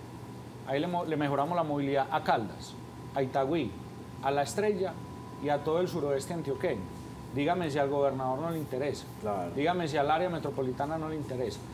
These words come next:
Speaker 1: Entonces yo creo que el secreto también de estos cuatro años, Nacho, va a radicar en la capacidad que tengan los gobernantes para unirse y sacar proyectos de carácter metropolitano adelante, y Sabaneta le va a apostar a eso, Nacho.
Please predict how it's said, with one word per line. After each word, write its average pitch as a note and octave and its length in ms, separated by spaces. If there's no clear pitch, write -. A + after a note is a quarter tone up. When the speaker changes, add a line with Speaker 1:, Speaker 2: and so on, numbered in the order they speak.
Speaker 1:
Entonces G3+ 180
yo G#3+ 100
creo G#3 160
que G3 80
el E3 80
secreto E3 520
también E3 520
de G3+ 80
estos G3 240
cuatro F#3+ 360
años, F#3+ 240
Nacho, D3+ 420
va D3+ 80
a - 20
radicar D#3 640
en E3 100
la D#3 80
capacidad D3 540
que F#3+ 120
tengan F#3+ 320
los D#3 140
gobernantes C#3+ 680
para C#3+ 280
unirse A3 640
y D3+ 120
sacar D3 340
proyectos F#3 520
de E3 80
carácter C#3+ 400
metropolitano C#3 720
adelante, E3 520
y D3 100
Sabaneta C3+ 460
le D#3 80
va C3+ 60
a B2+ 40
apostar C#3+ 360
a C#3 120
eso, C3 160
Nacho. G#2 360